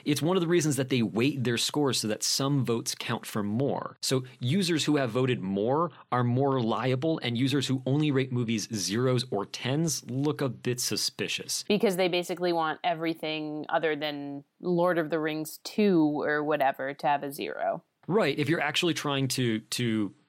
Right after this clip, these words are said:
Speaker 1: bump the statistics, it doesn't make sense to rate something like an eight or a nine. But Netflix implicitly trusts a value like an eight or a nine more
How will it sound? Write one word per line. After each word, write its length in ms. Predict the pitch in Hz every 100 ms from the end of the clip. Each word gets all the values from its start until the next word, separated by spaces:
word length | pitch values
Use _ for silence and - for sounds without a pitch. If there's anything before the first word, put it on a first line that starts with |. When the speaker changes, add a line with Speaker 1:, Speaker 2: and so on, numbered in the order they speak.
| - 87
Speaker 1:
bump 320 | - 120 127 -
the 80 |
statistics, 720 | - - - 110 - 151 147
it 140 | - 127
doesn't 220 | 135 131
make 160 | 117 -
sense 280 | 110 104
to 100 | -
rate 180 | 101 98
something 280 | 101 95 92
like 160 | 90 104
an 120 | 104
eight 220 | 113 101 104
or 160 | 98
a 20 |
nine. 380 | 92 87 85 87 -
But 160 | 127 131
Netflix 480 | 127 131 131 123 -
implicitly 580 | 117 - 123 - 113
trusts 480 | 98 - 120 - -
a 80 | 113
value 440 | 101 90 90 87
like 160 | 92 95
an 60 | -
eight 180 | 98 98
or 160 | 101
a 20 |
nine 300 | 92 87 90 -
more 640 | 98 101 143 127 90 90